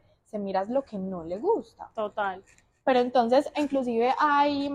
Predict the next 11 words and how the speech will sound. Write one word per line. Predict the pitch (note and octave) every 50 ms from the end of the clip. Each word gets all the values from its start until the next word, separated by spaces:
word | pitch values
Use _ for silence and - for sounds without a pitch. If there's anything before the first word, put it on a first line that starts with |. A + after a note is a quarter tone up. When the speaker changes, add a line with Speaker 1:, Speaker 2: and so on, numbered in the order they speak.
| C#4+ C#4+ -
Speaker 1:
em, | - C4+ C#4 C#4 C4+ C4+ C4+ C4+ C4+ C#4 C#4 C4+ C4+
gente, | B3+ C#4 C4 B3 B3 - B3+ B3+
pues, | B3+ - A#3+ A#3+ A3+
científicos | A3+ G#3+ G#3+ G#3 - G#3+ G3+ F#3+ G3+ G3 - C4 B3+ A3+
súper | G#3+ F#3+ - G3 F#3+ -
tesos | _ - F#3+ E3 E3 - A3 B3 - _ _ _ _
que | - A#3+
lo | A3+ G#3+ A3
que | -
recomiendan | G#3+ G#3 G3+ G3+ - G#3 G#3 G#3 G3 F#3+ F3+ F3+ F3+ F#3 G3+ A#3
es | A#3 A#3 A#3 A#3+ -